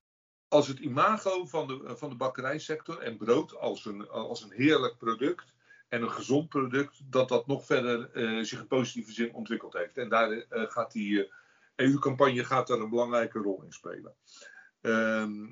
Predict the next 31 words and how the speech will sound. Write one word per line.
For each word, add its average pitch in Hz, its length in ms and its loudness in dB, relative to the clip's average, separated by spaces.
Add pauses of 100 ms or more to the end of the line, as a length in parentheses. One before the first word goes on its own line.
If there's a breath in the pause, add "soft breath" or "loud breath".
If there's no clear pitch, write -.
(220)
verder 165 400 0
hoop 131 220 2
ik 117 120 -6
ook 123 200 0
dat 120 300 0
de, 104 580 0
de 107 120 -8
trajecten 120 520 -4
die 113 140 0
we 107 60 -4
nu 107 240 -4
aan - 120 -8
het - 120 -16
uitzetten 139 500 -2
zijn 107 260 -2
met 110 180 -8
betrekking 113 360 -8
tot - 160 -10
de - 220 -6
arbeidsmarktproblematiek, 135 1300 0
en 95 120 -6
ik 92 120 -14
noemde 107 260 -2
even 95 280 -4
dat 95 180 -2
meet 101 240 -6
and 95 140 0
match 110 320 0
en 104 200 -6
die 95 180 -6
samenwerkingsverbanden, 131 1080 4